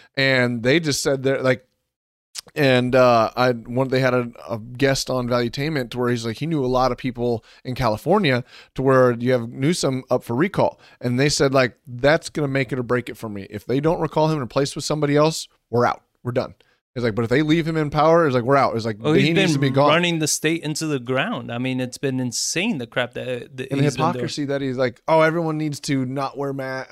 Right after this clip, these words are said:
Speaker 1: or wear masks. They can't go out. They can't congregate. But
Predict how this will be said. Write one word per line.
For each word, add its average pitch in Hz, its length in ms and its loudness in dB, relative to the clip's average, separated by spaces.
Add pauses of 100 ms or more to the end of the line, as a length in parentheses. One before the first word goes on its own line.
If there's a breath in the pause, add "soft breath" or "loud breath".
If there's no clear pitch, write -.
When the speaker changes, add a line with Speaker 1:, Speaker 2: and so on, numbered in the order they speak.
(120)
Speaker 1:
or 131 200 0
wear 147 220 4
masks. 135 440 -2
They 113 100 -8
can't 151 280 -6
go 139 160 2
out. 135 180 2
They 120 80 -6
can't 147 240 -6
congregate. 131 580 -2
But 120 220 -2